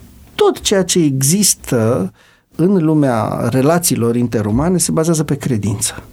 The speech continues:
Și aș vrea să te întreb, de ce nu putem trăi fără credință?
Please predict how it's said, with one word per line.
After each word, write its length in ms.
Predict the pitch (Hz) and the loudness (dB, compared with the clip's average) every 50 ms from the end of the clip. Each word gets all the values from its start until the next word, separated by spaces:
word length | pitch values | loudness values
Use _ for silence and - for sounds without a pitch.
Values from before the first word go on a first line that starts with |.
| - - - - - - - _ _ _ - - | -20 -20 -20 -20 -20 -20 -20 _ _ _ -20 -12
Și 460 | - - - - - 190 185 175 170 160 | -6 -2 -2 0 2 2 2 2 2 2
aș 80 | 180 175 | 0 0
vrea 120 | - 302 | 0 -2
să 120 | 277 - 294 | -2 -2 0
te 80 | 320 | 0
întreb, 440 | 294 269 240 247 226 190 139 117 113 | 2 2 2 2 0 0 0 -2 0
de 120 | 113 185 | 0 0
ce 160 | 190 - - 294 | 0 0 0 2
nu 120 | 277 240 | 2 0
putem 280 | - 220 185 208 196 180 | 0 -2 -2 0 0 0
trăi 180 | 175 180 170 | 0 0 -2
fără 220 | 147 - 143 135 123 | -2 -2 -2 -4 -4
credință? 640 | 113 - 120 113 113 123 113 110 - - - - | -4 -2 -2 -2 -2 -2 -4 -4 -6 -8 -10 -12